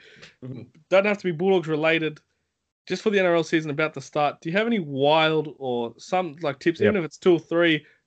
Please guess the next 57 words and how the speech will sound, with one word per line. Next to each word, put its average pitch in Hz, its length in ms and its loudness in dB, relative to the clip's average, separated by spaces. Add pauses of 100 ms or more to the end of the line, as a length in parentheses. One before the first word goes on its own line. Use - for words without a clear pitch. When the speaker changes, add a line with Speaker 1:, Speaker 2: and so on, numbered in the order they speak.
Speaker 2:
could 147 160 -4
be 143 100 2
about 131 220 2
a 120 40 -2
player, 147 520 0
could 139 120 -12
be 135 80 -4
about 117 160 -4
a 107 40 -12
club, 143 320 -2
could 131 80 -8
be 120 80 -2
about 107 160 -6
a 98 40 -16
coach 151 300 -2
being 131 180 -6
sacked 127 300 -4
Speaker 1:
Yeah. - 80 -14
Speaker 2:
or 117 320 -14
t-, - 140 -8 (120)
pla-, 139 280 -2
Speaker 1:
<laughs> - 80 -20
Speaker 2:
team 151 180 -2
finishing, 143 320 -6
whatever. 147 400 2 (180)
Speaker 1:
I 139 60 -4
gotta 180 120 4
Speaker 2:
Positive, 165 200 4
Speaker 1:
stay, 127 100 6
Speaker 2:
neg- 165 140 0
Speaker 1:
I 131 80 -4
gotta 135 140 2
stay 127 300 -2
w-, 117 180 -6 (160)
away 113 260 -2
from 110 240 -10
negativity. 110 540 -4
I 107 80 0
do 131 180 -2
have 123 280 -6
two. 104 340 -2
So - 160 -10
how 123 80 -4
many 123 160 -2
do 110 100 -6
you 104 180 -2
have? 98 140 -8 (600)
Speaker 2:
I 135 160 2
have 123 100 0
a 110 60 -8
couple. 107 320 -12
I 113 80 -8
have 107 100 -14
three 113 220 -8
or - 20 -10
four. 107 300 -12 (640)
But 110 160 -6